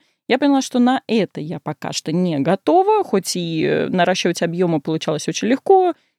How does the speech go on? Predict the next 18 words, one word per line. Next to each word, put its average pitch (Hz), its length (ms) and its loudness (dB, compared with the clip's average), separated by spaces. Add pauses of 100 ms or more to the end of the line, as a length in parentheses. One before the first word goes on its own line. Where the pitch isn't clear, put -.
(140)
М, 175 260 -2
видимо, 214 280 4
действительно, 185 420 -2
молодость, 196 400 2
она 170 140 0
давала 156 340 2
мне 147 160 -2
возможность, 151 680 -2
э, 151 340 0
и 156 340 -2
какая-то 175 360 -4
генетика 170 460 0
давали 156 360 2
мне 156 160 -2
возможность 160 680 -4
для 165 200 -4
того, 170 240 0
чтобы 170 240 -4